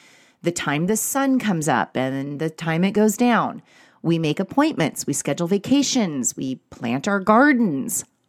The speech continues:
all based on the time of day, the year, and the month. All what the calendar and clock tell us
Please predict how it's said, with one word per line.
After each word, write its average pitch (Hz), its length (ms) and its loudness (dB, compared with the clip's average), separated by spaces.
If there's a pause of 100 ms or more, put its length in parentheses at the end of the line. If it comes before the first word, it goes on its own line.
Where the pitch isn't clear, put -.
(120)
all 165 440 6
based 165 640 0 (420)
on 160 460 0
the 175 100 -2
time 151 300 -2
of 190 180 -2
day, 139 560 4
the 240 140 0
year, 151 760 0
and 190 140 2
the 220 60 4
month. 269 560 0 (540)
All 277 500 4
what 233 220 -4
the 247 80 -4
calendar 196 880 2 (320)
and 180 200 -6
clock 175 640 0 (280)
tell 202 440 -2
us - 480 -4